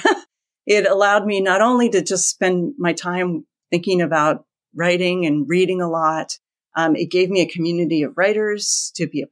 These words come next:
part of. And more, most importantly, I think it allowed me to kind of own the fact that I was a writer. Up until then, I really hadn't told very many people I liked to write or that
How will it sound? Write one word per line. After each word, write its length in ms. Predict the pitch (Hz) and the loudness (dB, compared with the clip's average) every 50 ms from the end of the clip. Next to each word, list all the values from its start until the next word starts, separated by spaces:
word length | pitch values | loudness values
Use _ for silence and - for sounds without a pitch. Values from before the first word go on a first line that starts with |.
| - - | -8 -4
part 180 | 202 202 196 | -4 -2 0
of. 260 | 196 190 180 165 170 165 _ _ _ _ _ _ _ _ _ _ _ _ | 0 0 0 -2 -4 -6 _ _ _ _ _ _ _ _ _ _ _ _
And 400 | 196 196 190 185 180 185 185 180 175 - - _ - | 0 2 2 2 2 2 2 0 0 -2 -6 _ -8
more, 260 | 196 208 254 262 - - | -4 0 0 0 0 2
most 360 | 180 180 233 277 302 - - | 2 4 4 4 2 0 -2
importantly, 460 | 220 185 - 185 170 - 156 151 147 | -4 -2 0 0 0 2 0 0 0
I 80 | 147 143 | -2 -4
think 260 | - - 151 151 147 - - - | -4 -4 -4 -4 -4 -6 -6 -4
it 120 | 170 175 | -2 -2
allowed 380 | 170 156 156 170 160 175 180 180 | -2 0 0 2 2 2 0 0
me 240 | 180 170 165 160 160 | -2 -2 -2 -4 -6
to 120 | - - 165 | -8 -10 -12
kind 260 | - - 170 160 156 | -12 -10 -8 -6 -6
of 160 | 156 147 147 _ _ - | -6 -6 -8 _ _ 0
own 340 | 185 202 240 262 262 226 | 2 4 4 4 2 2
the 100 | 175 151 | 0 -2
fact 360 | 147 - 143 139 139 139 _ - | -2 -4 -4 -4 -4 -4 _ -4
that 100 | - 151 | -2 -2
I 80 | 147 | -2
was 180 | 151 151 147 - | -2 -2 -2 -4
a 80 | - | -4
writer. 460 | - - - 151 - - - - - - | -2 -2 0 0 0 0 -2 -4 -4 -4
Up 120 | - - - | -4 -4 -2
until 260 | 170 165 - 180 156 | -4 -2 -2 -2 -2
then, 220 | 135 175 160 160 | 0 0 0 0
I 60 | 151 135 | 0 0
really 340 | 127 139 165 175 196 196 | 0 2 2 2 2 2
hadn't 320 | 175 165 160 160 160 143 - | 0 0 0 0 -2 -4 -2
told 240 | - 151 143 147 139 | -2 -2 -2 -2 -4
very 160 | - 143 147 | -4 -2 0
many 220 | 147 143 143 143 143 | 0 2 0 -2 -2
people 360 | - 151 151 - 160 135 139 | -6 -10 -10 -6 -4 -2 -2
I 100 | 131 127 139 | -2 -2 -4
liked 200 | 143 - - - | -8 -10 -10 -12
to 120 | - - | -12 -4
write 380 | 165 180 196 208 196 - - - | -2 2 2 2 2 0 -2 -6
or 120 | 156 156 143 | -10 -10 -8
that 140 | 147 139 | -10 -12